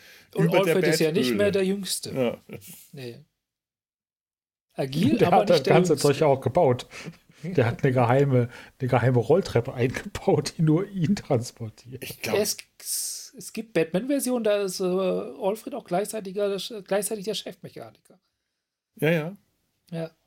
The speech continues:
Speaker 2: Alfred ist so, sowieso, äh, jemand, der sehr viel mehr auf dem Kasten hat, äh, al-, äh, fin-, also in vielen Comics als, äh, vielen Versionen, als man so meint. Ich glaube, es gibt auch eine neue Serie, die Pennyverse heißt, wo Alfred Pennyverse seine eigene Serie bekommen hat,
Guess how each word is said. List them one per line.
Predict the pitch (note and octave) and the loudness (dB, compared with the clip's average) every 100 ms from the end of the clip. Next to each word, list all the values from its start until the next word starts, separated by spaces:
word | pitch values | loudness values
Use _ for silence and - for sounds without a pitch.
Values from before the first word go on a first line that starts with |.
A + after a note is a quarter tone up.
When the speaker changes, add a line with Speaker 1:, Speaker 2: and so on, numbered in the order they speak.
| _ - | _ -6
Speaker 2:
Alfred | B2 F3 - F#3+ | 0 0 0 -8
ist | D#3+ - | -10 -6
so, | F3+ G#3 G#3+ | -4 -4 -6
sowieso, | - A3+ F3+ - C#3 C#3 - | -8 -4 -4 -2 -2 -2 -2
äh, | C#3 C#3 | -2 -2
jemand, | C#3 C#3+ D#3 D#3 C#3+ | -4 -6 -6 -6 -2
der | C#3 C3+ | 0 0
sehr | D#3+ | -4
viel | E3 D#3+ | -8 -8
mehr | D3 D3+ F3 | -6 -6 -6
auf | E3 | -8
dem | D#3+ | -12
Kasten | - D#3+ - F3+ | -8 -10 -8 -10
hat, | D3 D3+ - | -8 -10 -12
äh, | - | -4
al-, | C#3 C#3+ C#3+ - - - - | -2 0 -2 -6 -12 -12 -12
äh, | - - - - - - | -12 -14 -16 -18 -20 -20
fin-, | - - - | -14 -12 -12
also | C3 C#3 | -10 -8
in | C#3+ A#2+ | -8 -4
vielen | E3 E3+ | -2 -2
Comics | E3 D#3 D#3+ - | -2 -2 -2 -4
als, | C#3+ C#3 | -4 -4
äh, | - B2+ | -10 -10
vielen | A#2+ D3+ D#3 | -6 -6 -2
Versionen, | C#3+ - B2 C3+ D3+ | -2 -2 -4 -2 -4
als | C#3 - | -10 -10
man | C3+ | -8
so | C3 | -4
meint. | B2+ A2+ C#3 - - - - | -2 0 -2 -6 -20 -20 -20
Ich | - | -8
glaube, | C#3 E3 | -6 -4
es | - | -6
gibt | F#3+ - | -10 -12
auch | C#3 - | -18 -10
eine | B2+ | -8
neue | A#2+ A#2+ B2+ | -6 -4 -4
Serie, | G2+ - A#2 D#3+ B3 D3 | -6 -8 -4 -2 0 -2
die | A2 | -6
Pennyverse | G2+ - G#3 A3 A#2+ G#2 F#2+ - | -14 -6 -4 -2 -4 -6 -8 -10
heißt, | G#2 F#2+ - | -10 -10 -12
wo | A#2 | -6
Alfred | A#2+ C3 C#3 | -2 -2 -6
Pennyverse | - D3 D3+ D3+ D3 | -12 -12 -8 -10 -8
seine | C3+ C3 | -10 -8
eigene | C3 D#3 C#3+ | -8 -8 -12
Serie | - D#3+ G#3+ | -10 -8 -8
bekommen | - G2+ - F#2 F#2 | -10 -16 -14 -14 -14
hat, | F2+ | -16